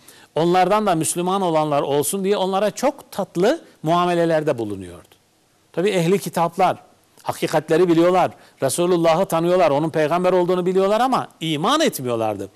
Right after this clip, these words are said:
Aleyhissalatu vesselam onlara böyle merhametle ve şefkatle yaklaşıyordu ama onlar da inatlarını devam ettiriyorlardı. Cenab-ı Hak Hazretleri bu konuda diyor İmam-ı Kurtubi Hazretleri,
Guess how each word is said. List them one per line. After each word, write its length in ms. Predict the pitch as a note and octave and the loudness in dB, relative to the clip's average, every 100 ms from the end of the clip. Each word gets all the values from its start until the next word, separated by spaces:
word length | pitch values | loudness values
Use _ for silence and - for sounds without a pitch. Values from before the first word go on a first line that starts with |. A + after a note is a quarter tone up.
| - - - | -20 -20 -10
Aleyhissalatu 600 | C3 E3+ G3+ A3+ A#3 A3 G3 | -4 -4 -4 -2 -2 -2 -4
vesselam 460 | F3 F#3 E3 D#3+ | -4 -4 -2 -2
onlara 460 | F#3 G#3+ E3+ D3+ G#3 | -2 0 2 2 2
böyle 240 | E3 D#3 | 0 0
merhametle 640 | G3 D3 B2 C3+ D#3+ D#3+ C3+ | 0 0 0 -2 -4 -2 -4
ve 80 | C3+ | -4
şefkatle 520 | D3+ - D#3+ D#3 B2 | -6 -6 -8 -6 -6
yaklaşıyordu 800 | A2+ A2 A2+ - G#2+ B2 C4+ D4+ _ _ _ | -6 -6 -10 -6 -6 -4 -6 -8 _ _ _
ama 220 | A#2+ B2+ B2+ | -10 -6 -6
onlar 340 | B2+ A2+ A#2 | -6 -6 -6
da 80 | F#3 | -6
inatlarını 680 | C#3+ A#2+ G#2 G#2 G#2 F3 C#3 | -8 -10 -10 -12 -10 -10 -8
devam 340 | G#2+ G#2 F#2 | -8 -8 -12
ettiriyorlardı. 800 | F2+ - F#2+ F#2+ F#2 F#2+ C#3+ A#3 - - _ - - | -18 -20 -20 -18 -18 -10 -8 -8 -12 -20 _ -20 -10
Cenab-ı 360 | B2 B2+ B2+ | -6 -2 -2
Hak 220 | B2+ C#3+ A2+ | -2 -4 -6
Hazretleri 720 | G#2 G#2+ G#2 A#2 D#3+ A3 A3 _ _ - | -8 -10 -8 -2 0 -2 -6 _ _ -12
bu 220 | B2 G#3+ | -4 -4
konuda 400 | D#3 C3+ A2 A2 | -2 -6 -2 -2
diyor 280 | G#2+ G#2+ G#2+ - | -2 -2 -4 -8
İmam-ı 340 | B2+ A#2+ A2+ G#2+ | -8 -4 -4 -6
Kurtubi 420 | - G#2+ A#2 D3+ | -8 -10 -6 -4
Hazretleri, 640 | C#3 C3 C#3+ D3+ D3 F3+ | -4 -2 -2 0 0 0